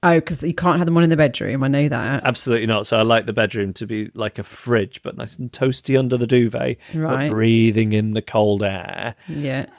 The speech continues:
Speaker 2: And then up here in the attic, I don't like the radiator on because, uh, I worry it'll interfere with the computers and the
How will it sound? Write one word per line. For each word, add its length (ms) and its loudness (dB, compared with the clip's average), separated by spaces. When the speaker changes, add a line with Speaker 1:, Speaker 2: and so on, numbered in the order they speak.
Speaker 2:
And 500 2
then 220 2
up 180 -2
here 380 2
in 100 -2
the 140 0
attic, 600 -6
I 140 -4
don't 220 2
like 160 -2
the 80 -2
radiator 640 0
on 300 -10
because, 720 0
uh, 220 -2
I 60 2
worry 300 4
it'll 160 -2
interfere 360 -2
with 140 0
the 60 -8
computers 580 0
and 120 -2
the 140 2